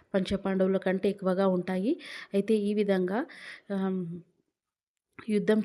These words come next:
చేస్తున్న సమయంలో మన యుధిష్ఠినుడు, ఆమ్, యుధిష్ఠినుడిపై, ఆమ్, ఎవరు అంటే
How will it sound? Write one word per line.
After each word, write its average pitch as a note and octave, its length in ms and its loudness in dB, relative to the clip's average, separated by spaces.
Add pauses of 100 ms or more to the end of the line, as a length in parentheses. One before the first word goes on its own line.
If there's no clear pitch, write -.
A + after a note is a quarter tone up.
చేస్తున్న G3 320 0
సమయంలో F#3+ 600 2 (400)
మన G#3 100 0
యుధిష్ఠినుడు, G3+ 800 2 (360)
ఆమ్, F#3+ 640 -2 (520)
యుధిష్ఠినుడిపై, G#3 760 0 (340)
ఆమ్, G3 640 -2 (160)
ఎవరు G3+ 240 0
అంటే G3 420 0